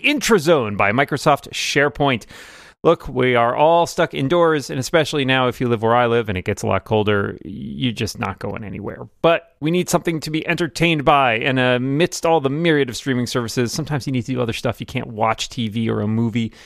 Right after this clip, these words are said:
while you're trying to wash the dishes, for example. So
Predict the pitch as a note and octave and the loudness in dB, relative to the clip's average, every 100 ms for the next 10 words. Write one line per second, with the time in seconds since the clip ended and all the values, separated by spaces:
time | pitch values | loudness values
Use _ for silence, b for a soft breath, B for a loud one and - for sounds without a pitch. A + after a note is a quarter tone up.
0 | B - A#2 A#2 - A#2 G#2 G#2 D3 D3 | B -6 -6 -4 -2 -2 -2 -2 0 0
1 | - C3+ G2+ D3 A#2+ C3 A2 - A#2 G2+ | 0 -6 -2 -2 -2 -4 -4 -4 -4 -2
2 | A#2+ A2+ B2+ A#2 D3+ C3 | -2 0 0 2 2 2